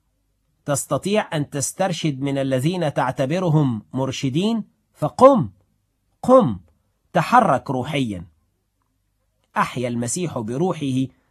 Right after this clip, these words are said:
رجاء جديدا في ذلك المريض اليائس، فشعر المريض بنشاط جديد في عضلاته عندما تحرك،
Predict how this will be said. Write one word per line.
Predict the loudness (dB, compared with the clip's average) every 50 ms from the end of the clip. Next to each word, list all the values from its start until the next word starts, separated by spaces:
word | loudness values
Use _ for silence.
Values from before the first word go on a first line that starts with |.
| _ _ _ _ _ _ _ _ -6
رجاء | -4 -4 -2 -2 -2 -2 -2 -2 -4 -4 -4
جديدا | -4 -4 -4 -4 -4 -4 -2 -2 -2 -2 -2 -2 -4 -4 -6
في | -4 -2 -2 -2 0
ذلك | 0 0 0 0 0 -2 -4 -4 -4
المريض | -4 -2 -2 -2 -2 0 -2 -2 -2 -4 -4
اليائس، | -4 -4 -2 -2 -2 -4 -6 -10 -14 -14 -16 -18 _ _ _ _ _ _ _ _ _ _ _ _ _ _ _ _ _ _
فشعر | _ -4 0 2 4 6 6 6 4 4
المريض | 2 0 0 0 0 -2 -2 -2
بنشاط | -2 -2 -2 -4 -4 -2 0 2 2 2 2 0
جديد | -2 -2 -2 -4 -4 -4 -2 -2 -2 -2 -2 -2 -4 -4
في | -2 -2 -2 0
عضلاته | 0 0 0 0 0 2 2 2 2 0 -2 -2 -2 -2 -4 -6 _ _ _ _ _
عندما | -2 0 0 0 -2 -2 -2 0 -2
تحرك، | -2 -4 -6 0 2 2 2 2 -2 -6 -10 -16